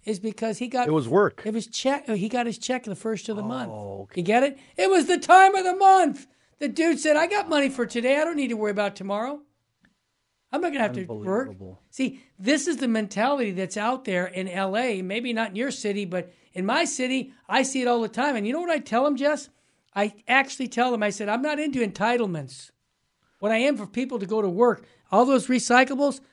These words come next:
Speaker 1: they're not sorted. I don't sort 'em for a reason, Jesse. I could put and sort them in cans, but you know what I do? I mix 'em all up for them to go to work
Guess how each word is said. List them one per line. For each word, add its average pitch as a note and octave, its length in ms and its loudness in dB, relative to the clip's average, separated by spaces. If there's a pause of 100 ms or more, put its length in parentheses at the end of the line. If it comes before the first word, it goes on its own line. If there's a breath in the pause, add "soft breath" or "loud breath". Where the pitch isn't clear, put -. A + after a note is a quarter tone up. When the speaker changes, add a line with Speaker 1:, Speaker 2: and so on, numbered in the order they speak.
(120 soft breath)
Speaker 1:
they're A#3+ 120 4
not D4 240 4
sorted. B3+ 420 4
I F#3+ 100 0
don't C#4 200 0
sort C4 320 2
'em G#3+ 100 -2
for F#3+ 180 -2
a E3+ 60 0
reason, F#3 380 -4
Jesse. D#3+ 400 -8 (180 soft breath)
I F4+ 140 4
could F#4+ 160 -4
put A#3+ 240 2
and G3+ 140 -4
sort G3+ 360 -2
them G3+ 160 -4
in F#3 100 -4
cans, F#3+ 400 -6 (220 soft breath)
but - 180 -10
you B3 60 -2
know C#4 100 0
what D4 140 2
I C#4+ 80 4
do? D4 380 -2 (300 soft breath)
I F#3+ 100 -2
mix A#3 380 0
'em G3+ 120 -2
all G#3+ 240 0
up A#3 200 0
for F#3 140 -6
them G#3 220 -2
to F3+ 100 -8
go F#3+ 160 -2
to F#3 80 0
work G#3 400 0